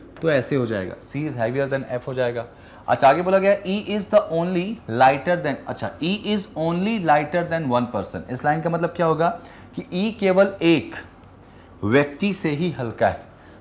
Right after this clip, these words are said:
मतलब ई सबसे क्या है? भारी होगा, बाकी एक से ही हल्का होगा, तो एक बंदे से ही हल्का ई है,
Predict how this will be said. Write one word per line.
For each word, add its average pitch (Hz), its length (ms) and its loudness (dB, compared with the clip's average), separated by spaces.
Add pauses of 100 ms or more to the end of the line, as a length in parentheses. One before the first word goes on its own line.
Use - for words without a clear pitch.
मतलब 147 320 2
ई 180 140 -2
सबसे 170 360 -2
क्या 165 160 0
है? 185 300 -2
भारी 120 300 2
होगा, 165 220 4
बाकी 156 420 0
एक 175 220 4
से 175 120 -2
ही 170 100 2
हल्का 123 260 0
होगा, 131 180 0
तो 139 180 -6
एक 156 200 0
बंदे 156 220 -4
से 160 120 -4
ही 139 60 -2
हल्का 120 300 -2
ई 147 180 -4
है, 165 220 -2